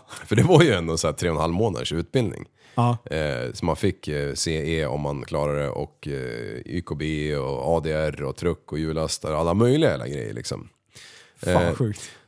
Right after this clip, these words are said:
Speaker 1: så, ja, nu är vi ju liksom, nu har det ju gått en tid till, så att nu är vi ju inne, liksom, i mellandagarna på,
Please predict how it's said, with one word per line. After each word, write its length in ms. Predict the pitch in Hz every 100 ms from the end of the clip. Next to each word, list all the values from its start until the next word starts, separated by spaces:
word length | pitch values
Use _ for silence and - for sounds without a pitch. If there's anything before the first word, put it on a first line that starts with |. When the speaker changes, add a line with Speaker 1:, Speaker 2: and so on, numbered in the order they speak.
| -
Speaker 1:
så, 480 | - 98 98 92 - - _ _ _ _
ja, 280 | 101 110 113 95
nu 220 | 131 151
är 160 | 143 135
vi 80 | 101
ju 60 |
liksom, 400 | 87 82 90 85
nu 60 | 117
har 140 | 120
det 60 | 113
ju 80 | 95
gått 420 | 87 - - -
en 140 | 78 82
tid 240 | 90 87
till, 320 | 151 135 87
så 120 | 71 76
att 60 |
nu 200 | 98 113
är 80 | 101
vi 100 | 92
ju 80 | 87
inne, 200 | 85 82
liksom, 260 | 78 85 80
i 40 |
mellandagarna 720 | 85 87 90 131 87 76 71
på, 540 | - 76 71 71 71